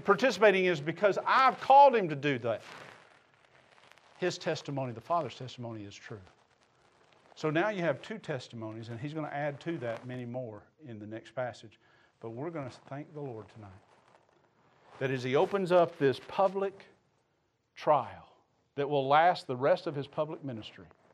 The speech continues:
we can know the one in whom we believed, oh, he's worthy. He is worthy of all glory,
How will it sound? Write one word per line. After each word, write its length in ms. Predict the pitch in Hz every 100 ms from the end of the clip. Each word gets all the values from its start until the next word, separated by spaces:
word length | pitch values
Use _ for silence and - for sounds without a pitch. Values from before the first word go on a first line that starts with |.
| _ _ _ _ _ _ _ _ _ _ _ _
we 200 | 120 139
can 200 | 147 147
know 180 | 127 98 90 _ _ _ _ _
the 60 |
one 260 | 113 131 135
in 80 | 117
whom 240 | 110 135
we 100 | 127
believed, 520 | 110 113 127 143 151 _ _ _ _ _ _ _ _ _ _ _ _ _ _ _
oh, 460 | 123 127 120 98 95 _ _
he's 200 | 131 120
worthy. 340 | 107 110 98 82 _ _ _ _ _ _ _ _ _ _ _ _
He 220 | 135 135
is 280 | 110 101 -
worthy 800 | 117 113 131 156 160 151 156 160 -
of 220 | 113 101
all 380 | 107 127 131 127
glory, 460 | 110 107 98 92